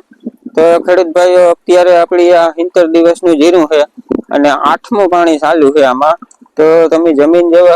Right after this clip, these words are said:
હાવ રેતીવાળી, રેતિયાળ જમીન ને એકદમ લાલ માટી, રાતડી જમીન છે. કે તમે કદાચ આ કિયારા પીવરાવલ છે,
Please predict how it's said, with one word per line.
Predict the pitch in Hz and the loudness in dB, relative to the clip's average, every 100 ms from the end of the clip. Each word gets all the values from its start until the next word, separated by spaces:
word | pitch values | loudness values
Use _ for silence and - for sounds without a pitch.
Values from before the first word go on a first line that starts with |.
| 170 | 0
હાવ | 160 147 | -2 -2
રેતીવાળી, | 131 151 180 170 165 165 160 151 143 | -2 -2 0 2 2 2 -2 -4 -8
રેતિયાળ | - 160 160 147 | -2 0 0 0
જમીન | 156 160 156 156 | -2 -4 -6 -4
ને | 156 151 151 | -2 0 0
એકદમ | 147 151 151 151 - _ 131 | -2 -4 -2 -2 -8 _ -4
લાલ | 131 151 147 | 0 0 -2
માટી, | 151 165 160 151 - _ _ _ _ - | -4 -2 0 0 -2 _ _ _ _ -12
રાતડી | 131 135 - 165 151 | -4 -2 0 -2 0
જમીન | 160 160 147 | 0 -2 -4
છે. | - 147 147 - - _ - - - | -2 0 0 -4 -18 _ -20 -20 -12
કે | - 135 151 147 | -2 0 2 0
તમે | 147 165 156 | 0 -2 -2
કદાચ | 160 165 156 | 0 -2 0
આ | 156 156 151 151 | -2 0 0 -2
કિયારા | 139 156 160 156 - | -2 0 0 0 -2
પીવરાવલ | 156 165 165 165 165 | 0 2 2 0 -2
છે, | 185 | 0